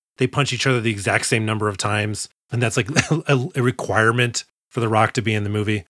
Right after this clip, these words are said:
'Cause look, obviously, Bolo Yeung could beat the shit out of John Saxon. He, he's gotta be able to. He's just, he's, like, twice the size. And so the fact that he, you know, helps sell the fact that Roper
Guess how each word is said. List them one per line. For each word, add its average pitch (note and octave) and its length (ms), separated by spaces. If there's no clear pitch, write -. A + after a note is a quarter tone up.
'Cause G3 160
look, A3 160
obviously, C3 840
Bolo A2+ 200
Yeung G#2+ 200
could F#2+ 120
beat A2 120
the G2+ 60
shit G#2+ 220
out G2 100
of F#2+ 80
John G2 200
Saxon. G#2+ 380
He, G3 160
he's F3+ 140
gotta G#3 240
be F#2+ 120
able E2+ 160
to. F#2+ 140
He's F#2+ 120
just, G#2 240
he's, C#3 180
like, A#2 180
twice C3+ 260
the A#2 80
size. B2 440
And A2+ 100
so B2+ 80
the A2 100
fact B2 280
that A#2+ 100
he, A2 460
you B2 140
know, G#2 80
helps A2 240
sell A#2+ 340
the G#2+ 80
fact G#2 300
that G#2 120
Roper G2+ 460